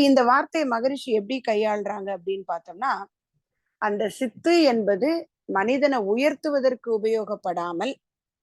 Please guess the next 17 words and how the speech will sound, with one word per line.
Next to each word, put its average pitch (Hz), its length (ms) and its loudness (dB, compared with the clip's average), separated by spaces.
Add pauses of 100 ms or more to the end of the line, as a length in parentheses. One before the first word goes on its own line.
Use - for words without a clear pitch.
(340)
மாறா 220 480 0 (1080)
ஏமாற்றக்கூடிய 262 1000 -6
நிலைக்கு 208 460 -6
போகுதுன்னா, 190 600 -6 (420)
அது 208 300 -4
எங்க 190 280 0
போகுது, - 380 -6 (720)
எப்படி 226 400 2
அது 208 220 -2
ஏமாற்றத்துக்கான 180 920 -6 (340)
விஷயமாக 214 720 -2
மாற்றப்படுது 165 720 -8 (220)
அப்படிங்கிறதுதான் 202 640 2
மகரிஷியோட 185 500 -2
இன்றைய 170 380 0 (580)
கவி 226 280 2
சொல்லக்கூடிய 180 600 -4